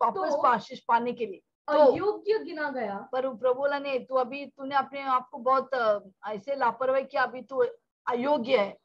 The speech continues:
Speaker 2: और
Speaker 1: आपको वापस
Speaker 2: आंसू
Speaker 1: नहीं मिलेगा।"
Speaker 2: बहा बहा कर,
Speaker 1: यीशु इतना आंसू बहाया, फिर भी उसको
Speaker 2: खोजने पर भी मन फिराव का अवसर उसे न मिला।
Speaker 1: ना मिला, मन फिराने के अवसर नहीं।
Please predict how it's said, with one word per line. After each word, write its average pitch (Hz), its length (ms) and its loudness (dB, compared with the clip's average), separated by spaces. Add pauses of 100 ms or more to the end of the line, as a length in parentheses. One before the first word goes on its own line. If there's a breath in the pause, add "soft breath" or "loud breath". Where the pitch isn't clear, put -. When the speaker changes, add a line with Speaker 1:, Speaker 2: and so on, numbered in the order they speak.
(140)
Speaker 2:
और 269 120 -2
Speaker 1:
आपको 262 140 -8
वापस 311 140 6
Speaker 2:
आंसू - 300 0
Speaker 1:
नहीं 269 100 -4
मिलेगा।" 269 400 -2
Speaker 2:
बहा - 0 -
बहा 311 320 -4
कर, 240 340 -6
Speaker 1:
यीशु 330 220 -6
इतना 311 280 -2
आंसू 302 320 4
बहाया, 269 400 6
फिर 277 300 -10
भी 320 100 -2
उसको 311 680 4 (300)
Speaker 2:
खोजने 339 460 -6
पर 427 260 -6
भी 359 300 -14
मन 285 200 -4
फिराव 311 600 -4
का 330 100 -6
अवसर 311 520 -8
उसे 277 420 -14
न 240 220 -10
मिला। 208 220 -10
Speaker 1:
ना 233 300 2
मिला, 214 300 -8 (180)
मन 220 180 -8
फिराने 220 380 -10
के 220 100 -10
अवसर 208 260 -10
नहीं। 190 100 -18